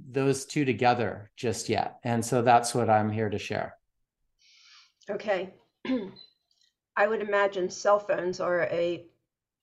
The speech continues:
Speaker 2: huge part of this.
Speaker 1: Oh, yeah. Yeah, cell phones, it, cell phones
Speaker 2: Mm-hmm.
Speaker 1: are,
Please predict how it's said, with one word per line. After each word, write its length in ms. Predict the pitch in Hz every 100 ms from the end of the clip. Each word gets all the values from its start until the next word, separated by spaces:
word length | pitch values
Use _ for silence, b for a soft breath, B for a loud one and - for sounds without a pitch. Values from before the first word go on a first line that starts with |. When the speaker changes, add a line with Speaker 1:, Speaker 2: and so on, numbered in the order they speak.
| _
Speaker 2:
huge 640 | - - 220 202 185 -
part 240 | 247 202
of 100 | 196
this. 400 | 170 165 - - _ _ _ _ _ _ _ _ _ _ _ _ _ _ _ _ _ _ - _ _ _ _
Speaker 1:
Oh, 140 | 113 117
yeah. 320 | 110 85 82 - _ _ 180 - _ _ -
Yeah, 240 | 135 127
cell 260 | 127 175 185
phones, 380 | 214 220 208 208
it, 240 | 175 151
cell 220 | - 190
phones 400 | 190 220 220 208
Speaker 2:
Mm-hmm. 80 | 180
Speaker 1:
are, 540 | 160 147 151 143 139